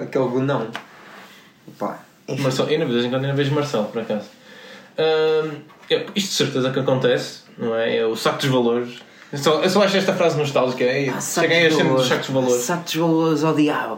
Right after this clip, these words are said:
Speaker 1: pá. Como é que é possível? Será que isso existe?
Speaker 2: Não, claro que existe, tipo, eles têm que pôr as, então agora cheios de telemóveis, têm que pôr aquilo em algum lado, digo eu.
Speaker 1: Pá, não sei como é que as aulas de, de educação
Speaker 2: Educação
Speaker 1: física
Speaker 2: física.
Speaker 1: agora não estão a fazer scroll no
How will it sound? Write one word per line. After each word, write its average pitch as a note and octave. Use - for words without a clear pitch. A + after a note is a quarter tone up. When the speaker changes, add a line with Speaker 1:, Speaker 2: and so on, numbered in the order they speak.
Speaker 1:
pá. -
Como A#3
é -
que -
é -
possível? A2+
Será D4+
que D#3
isso C#3
existe? B2
Speaker 2:
Não, -
claro G3
que E3
existe, A2+
tipo, A2
eles B2+
têm C3
que -
pôr B2+
as, C3
então B2
agora C#3
cheios C#3
de -
telemóveis, B2
têm A#2+
que A#2+
pôr A#2+
aquilo B2
em B2
algum C#3+
lado, -
digo A2
eu. F3+
Speaker 1:
Pá, A3
não D3+
sei G#3+
como F3+
é E3+
que -
as D3+
aulas D3
de, A#2+
de B2+
educação A#2+
Speaker 2:
Educação -
Speaker 1:
física -
Speaker 2:
física. C3
Speaker 1:
agora B2
não A#2+
estão A#2+
a -
fazer A2
scroll G2+
no A2